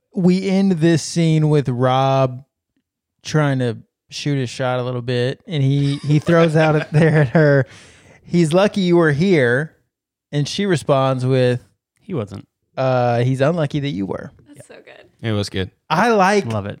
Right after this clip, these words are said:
Speaker 1: I like her attitude a little bit.
Speaker 4: Funny, funny enough, Emily hated that line.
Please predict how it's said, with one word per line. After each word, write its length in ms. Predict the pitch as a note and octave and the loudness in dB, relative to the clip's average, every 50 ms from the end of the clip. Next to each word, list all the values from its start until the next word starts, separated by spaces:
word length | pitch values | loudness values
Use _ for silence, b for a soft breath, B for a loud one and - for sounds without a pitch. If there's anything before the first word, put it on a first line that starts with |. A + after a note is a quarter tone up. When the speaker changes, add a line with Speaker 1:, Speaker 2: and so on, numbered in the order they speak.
| _ - | _ -14
Speaker 1:
I 140 | - - G3 | -8 -6 -4
like 220 | F#3 F3 F3 E3 | -4 -4 -4 -4
her 120 | - F3 D#3+ | -4 -4 -2
attitude 460 | D3+ C#3 C#3 D3 - - - C#3+ C#3 | 0 0 -2 -2 -4 -8 -8 -6 -6
a 20 | |
little 200 | C3 B2+ B2+ C3 | -4 -4 -4 -4
bit. 420 | C#3 C#3+ C3+ C2+ B1+ - - - _ _ _ | -2 -2 -2 -2 -4 -6 -8 -14 _ _ _
Speaker 4:
Funny, 400 | C3 D3 E3+ D3+ B2 A#2+ A2+ - - | -2 -2 0 -2 -2 -4 -6 -10 -6
funny 340 | _ C3 C#3 D3+ D3+ C3+ B2 | _ -2 0 0 0 -2 -2
enough, 440 | A2 A2+ A2+ C3 A2 G2 - _ _ | -2 -4 -4 -4 -4 -6 -8 _ _
Emily 260 | A#2 B2 C#3+ C#3+ A#2+ | -4 -2 -2 -2 -2
hated 320 | G2 G2 A2+ A#2+ A#2 A2+ - | -4 -2 -2 -4 -4 -4 -6
that 160 | - - - | -8 -8 -8
line. 220 | - E2+ E2 - | -10 -10 -12 -12